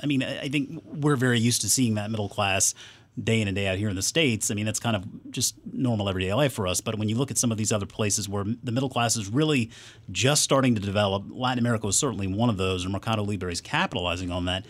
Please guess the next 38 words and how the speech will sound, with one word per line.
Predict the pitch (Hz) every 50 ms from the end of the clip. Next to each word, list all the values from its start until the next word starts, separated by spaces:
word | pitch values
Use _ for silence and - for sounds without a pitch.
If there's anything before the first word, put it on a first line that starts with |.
| - - - - - -
It | - 127 120 110
sounds | - - 151 151 175 165 127 127
like, | 120 110 107 - - - - -
you | - - 185
know, | - 104
Africa | 110 123 139 151 - 147 113 - 117 117 110
is | - 131 120 113
probably | - - - - 175 180 165 139 147 151
a | 139 120
little | 123 147 147
bit | 131 135 -
behind | - 104 101 120 123 113 107 98
that, | 98 123 139 117 92 92 110 - - - - - -
but | 123 120 127 131 131 123
beyond | 107 135 127 123 127 143 156 147 123 131
even | 139 123 120 110
just | 104 127 120 -
the | -
population | 101 - - 139 120 - 101 104 101 131 151 160 147 - 120
expanding, | 101 92 - - - 107 101 101 95 92 95 90 95 95 - - - - - _ -
uh, | - - 76
and, | 87 131 113 101 -
and | 127 110 101
technology | - - 135 127 - 120 117 127 135 131 127 107 98 110 104 113
spreading, | - - - - - 117 104 98 95 92 90 92 107
I | 113
mean, | 120 120 117 113
this | 127 170 165 - 156
is | 147 131 113
going | 113 127 135 147 147 135
to | 127
be | 113 120 113 110
at | 110 104 -
some | - - 208 214 214 180
point | - - 127 113 104 101 -
a | 113 110
middle | 110 131 131 104 90 95
class | - - 143 151 156 117 90 90 92 - -